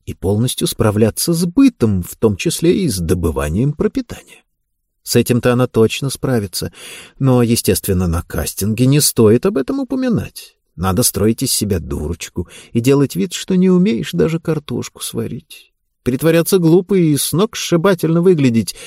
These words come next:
побольше выставлять на показ попку и грудь, тогда ее точно возьмут. Мишель вступила на проезжую часть, чтобы перейти улицу.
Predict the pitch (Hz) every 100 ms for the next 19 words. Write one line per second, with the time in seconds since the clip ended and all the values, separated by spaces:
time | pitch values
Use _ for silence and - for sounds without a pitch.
0 | - 78 101 151 131 135 127 - 120 120
1 | 117 113 98 110 117 101 - - 262 -
2 | 113 - 214 127 123 131 - - - -
3 | _ _ 117 113 107 131 123 117 113 110
4 | - 110 85 - - 69 - - - -
5 | - - - _ _ _ _ _ _ _
6 | 233 - 311 262 - - 233 214 131 123
7 | 127 147 127 110 104 82 - 82 - -
8 | - - 113 107 101 95 92 123 90 71
9 | 71 - -